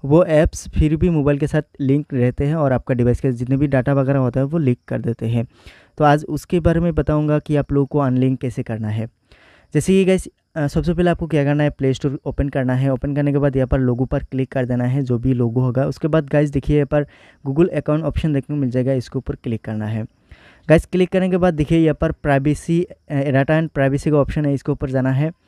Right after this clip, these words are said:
जाने के बाद नीचे आप लोगों को आना है। नीचे आने के बाद यहाँ पर आप लोगों को, अ,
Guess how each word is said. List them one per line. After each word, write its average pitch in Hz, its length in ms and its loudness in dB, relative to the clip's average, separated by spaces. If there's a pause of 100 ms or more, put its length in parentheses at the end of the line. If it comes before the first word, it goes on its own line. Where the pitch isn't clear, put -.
(440)
जाने 151 200 4
के 175 80 2
बाद 170 220 2
नीचे 151 280 0
आप 151 160 0
लोगों 160 140 0
को 160 100 -4
आना 147 180 0
है। 156 220 -2 (1120)
नीचे 147 240 0
आने 170 160 2
के 165 60 0
बाद 160 220 0
यहाँ 143 160 2
पर 156 120 0
आप 151 180 -2
लोगों 151 120 2
को, 151 360 0
अ, 139 180 -2